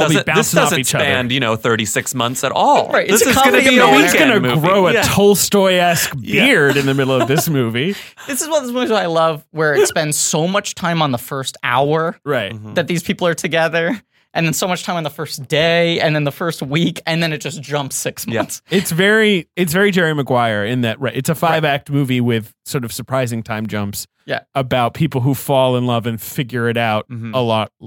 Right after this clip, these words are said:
Speaker 1: longer away. Like, it
Speaker 2: Yeah.
Speaker 1: takes them a while to figure it
Speaker 3: And
Speaker 1: out.
Speaker 3: this is where I really think you start to see the auteurist of, okay, this is Nancy Meyers' storytelling style, and is distinctly different than the Myers, uh, Shire collaborations.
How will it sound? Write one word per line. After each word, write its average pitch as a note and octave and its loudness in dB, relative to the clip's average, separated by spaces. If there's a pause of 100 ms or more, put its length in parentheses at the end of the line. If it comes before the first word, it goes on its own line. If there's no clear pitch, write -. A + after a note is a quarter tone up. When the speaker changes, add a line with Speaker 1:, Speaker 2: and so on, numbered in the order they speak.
(160)
Speaker 1:
longer G2+ -6 (120)
away. G#2+ -8
Like, C#3 -4
it - -10
Speaker 2:
Yeah. A#2 -10
Speaker 1:
takes C#3 -6
them B2+ -8
a A2+ -4
while G#2+ -4
to G2+ -12
figure G2 -16
it - -8
Speaker 3:
And G3+ -2
Speaker 1:
out. - -4
Speaker 3:
this C4 -4
is B3+ -8
where A3 -2
I F#3 2
really F3+ -2
think E3 -10
you C#3+ -10
start C#3 -4
to C3 -10
see C3 -6
the A#2+ -6
auteurist C3 -6
of, A#2 -6
okay, A#2 -12
this G#3+ -2
is E3 -6
Nancy D#3 -4
Meyers' B2+ -4
storytelling A2+ -8
style, G#2 -8 (260)
and D3 -6
is B2+ -4
distinctly G#3+ -4
different E3+ -6
than C#3 -4
the C#3 -4
Myers, C3 -4
uh, A#2+ -2
Shire B2 -2
collaborations. A2+ -6